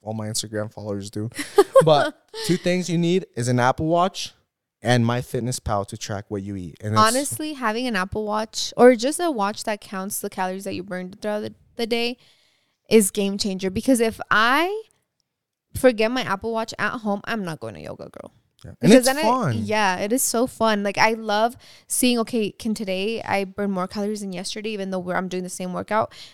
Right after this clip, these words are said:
Speaker 2: There's so many fun things that you can do to make working out fun. And I know the hardest part of losing weight, in a sense, is eating. Um, the way that Jonathan and I have noticed that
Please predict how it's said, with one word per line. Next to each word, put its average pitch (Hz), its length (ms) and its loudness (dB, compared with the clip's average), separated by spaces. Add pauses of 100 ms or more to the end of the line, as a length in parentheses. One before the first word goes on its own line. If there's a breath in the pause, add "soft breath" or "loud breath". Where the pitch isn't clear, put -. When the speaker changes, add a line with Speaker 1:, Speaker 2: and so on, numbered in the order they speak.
Speaker 2:
There's 240 200 6
so 254 220 2
many 269 180 -4
fun 233 240 -4
things 226 220 -6
that 240 60 -2
you 226 100 -4
can - 200 -10
do 208 280 -6 (200)
to 233 160 2
make 196 640 -2 (240)
working 202 380 -2
out 196 200 -2
fun. 190 400 -2
And 226 160 2
I 233 60 2
know 233 320 4
the 330 180 2
hardest 208 520 -2
part 247 160 -6
of 226 140 -8
losing 208 320 -4
weight, 190 220 -2
in 208 80 -6
a 214 60 -6
sense, 214 260 -6
is 196 320 -4 (240 soft breath)
eating. 240 480 2 (360 loud breath)
Um, 220 260 6
the 240 80 4
way 202 160 4
that 311 200 0
Jonathan 247 320 -4
and 214 160 -6
I 196 220 -6 (260)
have 214 420 -4
noticed 202 540 0
that 214 320 0